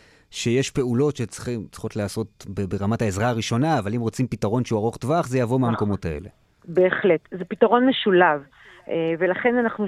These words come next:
Speaker 2: ש-, שני הגופים המשמעותיים בתהליך הזה, הן המשטרה והן הרשות, אה, אה, הלאומית, אה, לביטחון קהילתי, נמצאים תחת, אה, המשרד לביטחון לאומי,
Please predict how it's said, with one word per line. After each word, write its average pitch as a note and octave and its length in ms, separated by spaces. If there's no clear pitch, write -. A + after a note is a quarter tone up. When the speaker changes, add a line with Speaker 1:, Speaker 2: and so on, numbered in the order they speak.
Speaker 2:
ש-, - 260
שני A3+ 140
הגופים B3 560
המשמעותיים G3+ 720
בתהליך F#3 560
הזה, D#3+ 180
הן A#3 140
המשטרה G#3+ 580
והן G3 200
הרשות, G#3+ 440
אה, F#3+ 260
אה, F3+ 260
הלאומית, F#3+ 460
אה, F#3 240
לביטחון F#3 560
קהילתי, G#3 480
נמצאים A3 440
תחת, - 400
אה, F3+ 200
המשרד F#3 460
לביטחון G3 600
לאומי, E3 360